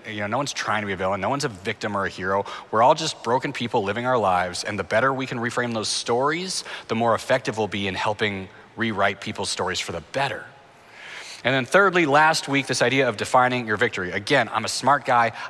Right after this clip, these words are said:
I can out-debate anyone. And I cannot count with you now today the number of debates I've won in my life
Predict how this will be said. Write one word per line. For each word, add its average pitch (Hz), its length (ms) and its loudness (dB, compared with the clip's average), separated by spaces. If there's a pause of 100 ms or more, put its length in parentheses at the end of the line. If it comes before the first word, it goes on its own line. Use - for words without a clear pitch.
I 135 160 6
can 151 220 -4
out-debate 120 760 0 (600)
anyone. 101 500 -2 (840)
And 113 100 2
I 143 160 4
cannot 160 480 2
count 147 580 2
with 113 200 -4
you 127 100 -2
now 120 240 4
today 104 400 0 (160)
the 113 80 -2
number 151 380 4
of 147 160 2
debates 123 500 0
I've 117 300 4
won 131 340 2
in 120 140 -4
my 110 140 4
life 98 480 2